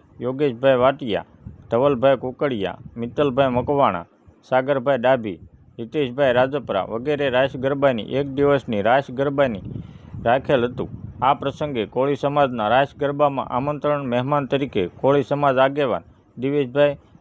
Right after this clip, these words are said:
સોલંકી, યુવા કોળી સેના ગુજરાત, દીપાબેન બાંભણિયા, મહામંત્રી ગીર સોમનાથ, કોળી સેના હીરાભાઈ સોલંકી, ધારાસભ્ય રાજુલા જાફરાબાદ, કોળી સેના ગુજરાત, ડૉક્ટર ધર્મેશભાઈ પરમાર,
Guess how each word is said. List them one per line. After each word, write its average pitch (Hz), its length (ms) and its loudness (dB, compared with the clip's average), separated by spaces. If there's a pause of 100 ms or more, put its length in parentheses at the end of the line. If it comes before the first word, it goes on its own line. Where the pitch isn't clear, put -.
સોલંકી, 147 580 -2 (160)
યુવા 139 260 2
કોળી 143 300 0
સેના 143 360 -2
ગુજરાત, 123 460 0 (340)
દીપાબેન 135 540 0
બાંભણિયા, 139 680 0
મહામંત્રી 139 600 -4
ગીર 135 220 -4
સોમનાથ, 104 440 -2 (380)
કોળી 147 260 4
સેના 131 300 -2
હીરાભાઈ 135 560 2
સોલંકી, 147 540 -2
ધારાસભ્ય 123 680 0
રાજુલા 127 520 0 (760)
જાફરાબાદ, 117 520 2 (100)
કોળી 143 260 2
સેના 143 360 0 (680)
ગુજરાત, 131 400 2
ડૉક્ટર 131 420 0
ધર્મેશભાઈ 127 560 0
પરમાર, 123 460 0